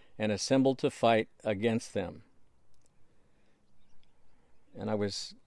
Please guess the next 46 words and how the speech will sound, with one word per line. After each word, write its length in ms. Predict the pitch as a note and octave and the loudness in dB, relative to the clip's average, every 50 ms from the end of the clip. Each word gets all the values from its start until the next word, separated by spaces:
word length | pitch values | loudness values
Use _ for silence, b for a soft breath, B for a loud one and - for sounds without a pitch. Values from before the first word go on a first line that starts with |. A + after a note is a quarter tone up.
| - - | -14 -6
I'm 120 | A#2 A2 G2+ | -4 -2 0
gonna 140 | A#2+ A#2+ A2+ | 0 0 0
add 220 | - B2 A#2+ A2+ | 2 2 4 4
a, 120 | A2 G2 G#2 C#3 - - - - | 4 0 -2 -8 -16 -18 -18 -10
a 120 | A#2+ G2 | -10 -10
postscript 640 | - - - C3+ A#2+ - - - - B2 A#2+ - - | -8 -4 -2 -2 0 0 -4 0 2 2 2 2 2
here. 260 | - G2+ F#2+ G2 - - - b b b b b b b b b b b b b - - | 0 2 2 2 0 -6 -14 b b b b b b b b b b b b b -8 -6
When 220 | B2+ A#2+ B2+ A#2 | -6 -4 0 0
I 80 | A2 G#2+ | 2 2
was 160 | G2+ G2 - | 2 0 -2
putting 320 | - - - C#3 C3+ C3 | -4 0 2 6 6 8
this 140 | B2+ B2+ - | 6 6 4
together, 460 | - A2+ G#2+ B2 C3 A#2+ G#2+ G#2 G2+ - - - - - - | 0 0 2 4 4 4 4 0 0 -4 -10 -16 -16 -8 -6
it 120 | A#2+ A2 | -6 0
didn't 180 | - D3+ D3 C3 | 0 2 4 4
occur 340 | A#2+ - - - C#3+ D3+ | 2 0 0 2 2 4
to 60 | D3 A#2+ | 4 4
me 160 | G#2+ G#2+ G2+ | 4 2 2
that 240 | G2 G2+ G#2 - - | 2 0 -2 -2 2
this, 400 | A#2 A#2 A2 - - - - - b b b b b b b | 2 2 2 2 -2 -8 -10 -14 b b b b b b b
uh, 200 | - - - - - - C3+ - - | -10 -10 -8 -8 -10 -12 -12 -10 -2
in 140 | B2+ A#2+ B2+ | 0 4 4
this 140 | C#3+ E3 D3 | 4 4 6
day 140 | D3 D3+ | 6 8
and 120 | D#3 D3 C#3 | 8 8 8
age, 180 | C#3 C3+ A2 | 6 6 6
we 100 | B2 C3 | 4 4
have 160 | A#2+ B2 B2 - | 4 4 2 2
to 80 | - G#2+ | 0 0
be 140 | A2 A2+ | 2 0
politically 460 | - - - A2+ G#2+ G2+ F#2+ - A2 F#2 | 0 2 2 2 2 2 2 -2 -4 -4
correct 400 | - - A2+ G#2+ F#2+ - - - | -2 0 2 2 2 0 -2 -6
with 160 | G2 - A2 | -4 -2 -2
everything 400 | G2+ F#2 G2 G2 - - - G#2 | -2 -2 -2 -6 -6 -4 -4 -4
we 140 | F#2+ G2 F2 | -2 -4 -4
do. 320 | - G#2 G2 D#2+ - G2+ - b b b b b b b b b b b b b - - | -4 -4 -4 -4 -6 -10 -14 b b b b b b b b b b b b b -6 -2
And 320 | B2 A#2 A2 A2 A2+ B2+ - - - | 0 2 2 2 0 -2 -4 -8 -12
this 580 | - - A#2 G2+ F#2+ G2+ C3+ E3+ - - - - - - - - - - - - - - - - - - | -8 -8 -8 -6 0 6 6 6 6 4 -4 -10 -12 -14 -14 -16 -16 -14 -14 -16 -16 -16 -18 -18 -8 -6
account, 440 | C3 - - - D#3+ D#3 D#3 - - | -6 -4 0 2 4 4 2 2 2
uh, 140 | C3+ B2 | -2 -2
that 180 | G#2 A2+ B2+ A#2+ | 0 2 0 2
what 140 | A#2+ B2 A#2+ | 4 2 4
happened 240 | C#3 C#3 - D3 C3 | 4 2 4 4 4
to 40 | |
the 60 | B2 A#2 | 6 6
Alamo, 560 | B2+ C#3 C3 B2 G#2+ G2 F#2 F#2+ F2+ G2+ | 8 8 6 6 6 4 0 -2 -4 -4